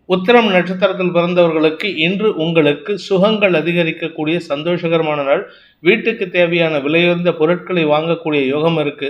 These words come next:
தந்தை வழியில உங்களுக்கு இருந்து வந்த மனஸ்தாபங்கள் விலகி தந்தை மூலமாக வருமானம் அதிகரிக்கிறதுக்கு வாய்ப்பு இருக்கு. தந்தை மூலமாக உங்களுக்கு இருந்து வந்த அந்த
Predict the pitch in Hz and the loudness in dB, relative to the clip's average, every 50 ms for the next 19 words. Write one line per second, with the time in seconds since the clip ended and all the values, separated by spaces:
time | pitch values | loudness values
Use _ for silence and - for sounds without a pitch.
0 | - - _ - 147 160 180 185 196 196 185 175 170 165 170 180 180 185 185 165 | -10 -8 _ -2 -2 0 2 2 2 2 2 2 0 2 2 2 4 4 2 2
1 | 156 156 160 156 147 147 - 156 151 156 170 170 165 160 156 156 151 135 123 127 | 0 -2 -2 -2 -2 -4 -4 -6 -6 -4 -2 0 0 0 0 0 -2 -2 0 0
2 | 143 156 - - 185 180 170 175 165 165 160 151 143 135 139 139 139 160 226 262 | 0 0 0 0 0 0 2 0 0 -2 -2 -4 -4 -2 -2 -2 -2 -2 -4 -8
3 | - - - _ _ _ _ _ _ - 156 175 190 226 233 240 220 202 196 190 | -10 -14 -20 _ _ _ _ _ _ 0 0 2 4 2 2 2 0 0 2 2
4 | 190 180 180 175 170 - 190 185 151 147 160 180 185 190 190 185 180 160 151 147 | 2 2 2 0 0 0 0 0 2 2 2 4 4 4 4 4 2 0 -2 -4
5 | 160 156 165 160 156 156 156 160 151 156 170 170 160 143 143 151 151 147 151 139 | -2 -2 0 -2 -2 -2 -4 -4 -4 -4 -4 -2 2 2 2 2 2 0 -4 -4
6 | 135 - - 190 190 - _ _ - 139 151 175 185 208 214 202 175 165 165 170 | -4 -6 -8 -10 -10 -10 _ _ -2 -2 -2 0 0 0 -2 -2 -2 -2 0 0
7 | 165 160 160 156 147 147 180 190 160 147 151 156 156 147 143 - - 147 143 143 | 0 2 0 0 0 0 0 -2 -2 -2 -2 -2 -2 -2 -2 -4 -6 -6 -6 -4
8 | 160 175 170 165 160 156 156 151 143 135 131 | -4 -2 -2 0 -2 0 0 -2 -2 0 -2